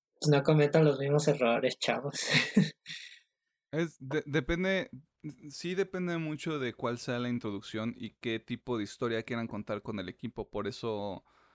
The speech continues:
Speaker 2: creo que lo que los Vengadores hizo bien fue construir a partir de, primero somos un equipo que va a partir culo.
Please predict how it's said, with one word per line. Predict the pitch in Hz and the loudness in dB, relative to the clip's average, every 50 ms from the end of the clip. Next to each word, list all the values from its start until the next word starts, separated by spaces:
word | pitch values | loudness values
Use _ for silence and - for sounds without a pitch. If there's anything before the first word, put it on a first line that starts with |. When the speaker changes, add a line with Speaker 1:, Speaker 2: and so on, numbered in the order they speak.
| _ _ _ _ _ _ _ _ _ | _ _ _ _ _ _ _ _ _
Speaker 2:
creo | - - 123 117 - | -10 -6 -6 -4 -2
que | - 127 | -2 0
lo | 131 127 123 | 0 0 -2
que | - 120 | -2 -2
los | 110 107 | -2 -2
Vengadores | 107 110 113 110 113 110 120 120 127 123 - 127 | -2 -2 -2 -2 0 0 0 -2 -2 -2 -4 -6
hizo | 120 - - 120 | -8 -6 -6 -4
bien | 110 117 117 113 110 123 139 156 - _ | -2 -2 -2 0 0 -2 -4 -6 -10 _
fue | - - 127 120 - | -10 -4 -4 -4 -2
construir | - 123 117 110 - 123 113 110 110 113 | -2 -4 -4 -4 -4 -2 -2 0 0 0
a | 113 | -2
partir | - 107 101 - - 110 104 107 113 104 | -2 -4 -6 -6 -6 -6 -4 -4 -2 -2
de, | 107 107 104 104 107 110 - - _ _ _ _ _ _ _ _ _ _ _ _ _ _ _ _ | 0 0 0 0 0 -2 -4 -8 _ _ _ _ _ _ _ _ _ _ _ _ _ _ _ _
primero | - 120 117 123 143 143 147 | -2 0 2 2 2 2 2
somos | 131 143 139 139 123 135 | 0 0 0 -2 -2 -2
un | 139 135 | 0 -2
equipo | 131 127 - 170 165 - 180 - - | -2 -2 -4 -6 -4 -2 -4 -4 -2
que | 143 120 | -2 0
va | 120 120 117 120 123 | 2 2 2 4 2
a | 123 - | 2 0
partir | - 110 107 - 120 113 - | 0 -2 -2 0 -2 -4 -4
culo. | - 131 127 120 98 71 - | -2 0 0 0 0 0 -4